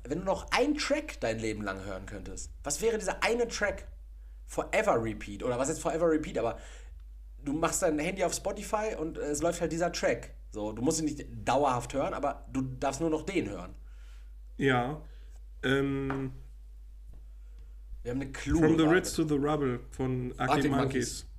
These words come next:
Speaker 2: Ja.
Speaker 1: Stark.
Speaker 2: Das würde ich mir, obwohl bei mir ist
Speaker 1: Der
Speaker 2: halt,
Speaker 1: Intro
Speaker 2: also
Speaker 1: ist auch schon stark, ne?
Speaker 2: Ja, äh, aber dein, dein Green Day ist, oder dein Green Day ist quasi mein Linkin Park. So,
Speaker 1: Ja.
Speaker 2: ne? Also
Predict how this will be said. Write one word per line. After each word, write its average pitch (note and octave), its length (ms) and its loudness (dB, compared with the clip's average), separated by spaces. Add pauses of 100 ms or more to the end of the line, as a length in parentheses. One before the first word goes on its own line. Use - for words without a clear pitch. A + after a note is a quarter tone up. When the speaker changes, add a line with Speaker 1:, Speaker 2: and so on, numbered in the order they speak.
Speaker 2:
Ja. C3 220 -6 (260)
Speaker 1:
Stark. G#2 440 -4 (300)
Speaker 2:
Das C#3+ 360 0
würde C#3+ 180 2
ich C3+ 100 -2
mir, C3+ 240 0
obwohl D3 320 4
bei D3+ 180 4
mir E3 200 2
ist E3 100 0
Speaker 1:
Der D#3 80 6
Speaker 2:
halt, E3+ 100 6
Speaker 1:
Intro D3+ 140 2
Speaker 2:
also D3+ 100 4
Speaker 1:
ist A2 60 0
auch - 40 -6
schon A2+ 180 -6
stark, G2 300 -4
ne? A#2 160 -6 (140)
Speaker 2:
Ja, C3 640 2 (340)
äh, D3+ 160 -6
aber D3 200 4
dein, D#3+ 340 6
dein C#3 220 4
Green D3+ 200 4
Day D3+ 140 2
ist, - 300 -4
oder B2+ 260 4 (500)
dein C#3 400 4
Green D#3+ 220 2
Day D#3 120 2
ist C3 120 -4
quasi C3+ 200 0
mein C3+ 220 2
Linkin C#3 320 2
Park. B2 400 -6
So, - 100 -6
Speaker 1:
Ja. - 140 -2 (140)
Speaker 2:
ne? C3 200 -2
Also B2+ 200 -2